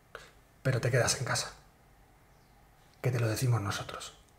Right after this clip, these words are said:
¿Sí? Ya pronto empezaremos a tener escáner visual, dinero digital,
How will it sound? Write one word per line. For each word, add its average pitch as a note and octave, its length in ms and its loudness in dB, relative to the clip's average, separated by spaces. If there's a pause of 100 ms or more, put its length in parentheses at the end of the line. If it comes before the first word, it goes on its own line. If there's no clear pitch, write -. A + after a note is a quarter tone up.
(840)
¿Sí? - 360 10 (1160)
Ya C3+ 140 4
pronto B2+ 680 6
empezaremos B2 920 2 (220)
a B2 140 0
tener C3 360 2 (520)
escáner C#3 580 6 (100)
visual, G3 600 12 (1000)
dinero C#3+ 300 12
digital, F3 600 12